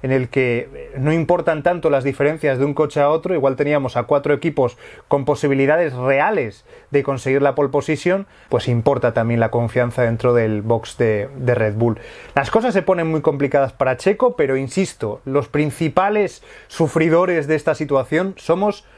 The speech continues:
nosotros. Nosotros como espectadores, todos los aficionados que esperan una temporada competida,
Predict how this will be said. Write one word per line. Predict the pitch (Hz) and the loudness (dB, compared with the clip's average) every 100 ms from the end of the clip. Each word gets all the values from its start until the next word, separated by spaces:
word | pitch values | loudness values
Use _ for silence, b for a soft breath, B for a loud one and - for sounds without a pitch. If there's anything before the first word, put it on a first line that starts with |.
| b - | b -6
nosotros. | 156 165 254 240 - 107 95 - B B B | -2 0 0 -2 -2 -8 -10 -18 B B B
Nosotros | 135 160 226 240 - | 0 2 2 0 0
como | 175 | 0
espectadores, | 165 - 135 143 147 190 202 185 b b _ | 0 -2 -2 0 2 2 0 -4 b b _
todos | 180 220 220 | 2 2 2
los | 190 | 0
aficionados | 170 160 131 151 156 147 | -2 -4 -4 0 0 -2
que | - | -4
esperan | 123 139 135 | -4 -2 0
una | 135 | 0
temporada | 127 123 131 127 120 | -2 0 0 2 0
competida, | 123 120 120 165 185 202 208 | -4 -4 0 2 2 2 -2